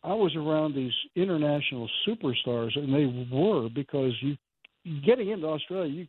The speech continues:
you, difficult. Uh, I got, I was lucky. I was, I got in through Gary Hart. I was very, very lucky. But I was around these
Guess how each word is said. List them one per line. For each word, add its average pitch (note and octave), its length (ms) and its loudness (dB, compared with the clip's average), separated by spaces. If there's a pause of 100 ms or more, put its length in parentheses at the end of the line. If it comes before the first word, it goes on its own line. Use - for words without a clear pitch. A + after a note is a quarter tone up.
(120)
you, E3+ 100 -18 (260)
difficult. A#2+ 500 -2 (460)
Uh, D3+ 240 2
I F3 80 6
got, D#3 300 4
I D3+ 60 0
was D3+ 140 0
lucky. D#3+ 380 0
I B2+ 40 -8
was, C#3+ 140 -4 (120)
I C#3+ 140 -4
got C#3+ 180 2
in D3+ 120 4
through D#3+ 180 0
Gary C3+ 220 4
Hart. F3 220 4
I B2+ 40 -2
was B2 100 -2
very, C3+ 180 2
very B2 160 4
lucky. C#3 380 2 (440)
But C3+ 100 4
I D#3+ 40 8
was F3+ 160 4
around D#3+ 420 2
these C3+ 140 -2